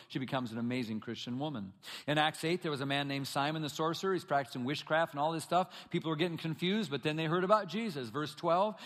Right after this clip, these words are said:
says they believed Philip and the truth that he told about Jesus, and so they were baptized, men and women. And then even the sorcerer himself, in verse thirteen, this guy who's all into witchcraft, even he believed and was baptized.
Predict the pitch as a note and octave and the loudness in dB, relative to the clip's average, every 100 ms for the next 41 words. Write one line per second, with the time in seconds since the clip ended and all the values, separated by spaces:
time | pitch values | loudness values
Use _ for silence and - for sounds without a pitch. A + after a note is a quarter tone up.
0 | - - F3 D3 E3 F3 G#3+ B3 - D3 | -8 -2 0 2 2 4 2 0 0 0
1 | D#3+ F#3+ - - D#3+ - G3+ - C#3+ D3 | 0 -2 -8 -4 -2 0 0 0 0 -2
2 | - E3+ E3+ D3+ D3+ C3 C3+ C3 B2+ G#3+ | 2 2 2 2 0 0 -6 -4 -4 -6
3 | - - - D#3 E3+ D#3+ E3 F3+ F3+ A3 | -8 -14 -6 -4 -2 0 0 2 2 0
4 | - B2+ G#2+ G2 A2+ C3+ D3 F3 G#3 A#3+ | 0 -2 -2 -2 -4 -2 -4 -2 -2 -2
5 | B2 G#2+ - - - C#3 D#3+ E3+ F3+ E3+ | -4 -10 -18 -14 -4 0 2 2 2 2
6 | - F#3+ F3+ G3 G#3 G3+ G3+ D3 - A#2 | 4 2 2 0 0 2 2 2 0 -2
7 | C3+ B2 D3+ D#3+ - F#3 D#3 C#3+ C#3 E3 | -2 -2 -2 0 2 2 2 0 0 2
8 | E3+ E3+ C#3+ E3+ F3+ F3 E3+ F#3+ - C#3+ | 4 2 4 4 4 2 0 0 0 2
9 | C#3 - - G3 G3 F3+ A3 F#3 D#3 D3 | 2 -2 0 2 4 4 4 4 2 2
10 | C#3+ D3 C#3 C3 A2 C#3 C#3 B2+ A#2+ G#2 | 2 0 -2 -2 0 2 2 0 -2 -2
11 | G#2+ - | -6 -12